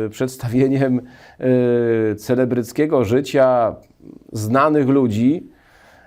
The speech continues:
a tylko w tle jest, ym, ta s-, ta sfera, która mi się wydaje, no, wyniosła ten film do takiej popularności i wyniosła te postaci historyczne, o, y, no, które są jakby tutaj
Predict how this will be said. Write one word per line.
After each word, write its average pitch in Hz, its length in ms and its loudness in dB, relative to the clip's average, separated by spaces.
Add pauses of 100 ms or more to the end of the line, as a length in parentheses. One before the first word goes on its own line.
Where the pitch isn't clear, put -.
(180)
a 131 300 2
tylko 185 340 0
w - 160 -12
tle 147 540 2
jest, 131 520 -2 (360)
ym, 113 320 -4
ta 151 160 0
s-, - 300 -10
ta 143 180 2
sfera, 147 480 0
która 131 600 0
mi 127 140 -4
się 131 140 -8
wydaje, 127 460 0
no, 123 280 0
wyniosła 131 580 0
ten 113 220 -2
film 117 260 -2
do 113 100 -4
takiej 117 220 -4
popularności 120 760 -4
i 120 60 -4
wyniosła 147 360 -2
te 160 100 -8
postaci 156 640 -4 (240)
historyczne, 139 600 -2
o, 117 60 0
y, 113 640 -2
no, 117 160 -4
które 120 240 -4
są 117 160 -6
jakby 110 260 -2
tutaj 110 440 -2